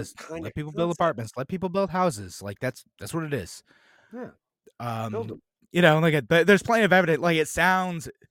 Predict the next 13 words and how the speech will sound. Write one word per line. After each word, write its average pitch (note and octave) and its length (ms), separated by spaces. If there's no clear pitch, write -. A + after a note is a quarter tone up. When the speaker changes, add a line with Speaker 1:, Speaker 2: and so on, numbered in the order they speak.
Speaker 1:
so D3 280
simple, G#2+ 540
and, E3 160
and E3+ 160
it E3 120
is. G#2+ 240
Like, A#2 160
that's, B2+ 240
that's C3 240
the - 100
thing. A#2 80
Like, A#2 160
this, A#2 160